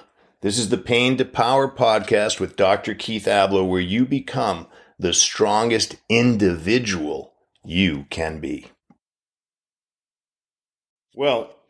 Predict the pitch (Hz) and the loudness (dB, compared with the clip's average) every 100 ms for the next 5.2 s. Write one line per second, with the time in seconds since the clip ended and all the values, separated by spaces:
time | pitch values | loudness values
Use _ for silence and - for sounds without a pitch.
0 | - 110 107 113 110 82 85 147 175 156 | -6 0 2 4 2 0 0 0 0 0
1 | 104 85 82 - 107 - 90 78 90 87 | 0 0 0 2 0 0 -4 0 0 0
2 | 82 78 - 98 92 82 - - - _ | -4 -6 0 2 2 -2 -8 -20 -20 _
3 | _ _ _ - 110 101 127 147 110 76 | _ _ _ 0 2 4 2 2 0 0
4 | 85 82 85 85 80 73 80 80 - 76 | 0 2 0 0 -4 -4 -4 -4 -8 -10
5 | 76 | -12